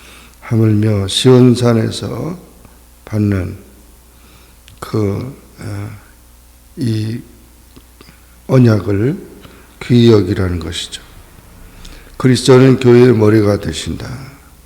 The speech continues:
하늘에 기록된 장자들의 모임과 교회와 만민의 심판자이신 하나님과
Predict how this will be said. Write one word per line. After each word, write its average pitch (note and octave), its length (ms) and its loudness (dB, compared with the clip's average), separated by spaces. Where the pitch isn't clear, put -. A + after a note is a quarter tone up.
하늘에 B2 480 4
기록된 G#2 580 -2
장자들의 G#2 640 0
모임과 F2+ 760 -2
교회와 A#2 480 6
만민의 A2+ 880 4
심판자이신 A2+ 1000 0
하나님과 G2+ 680 -4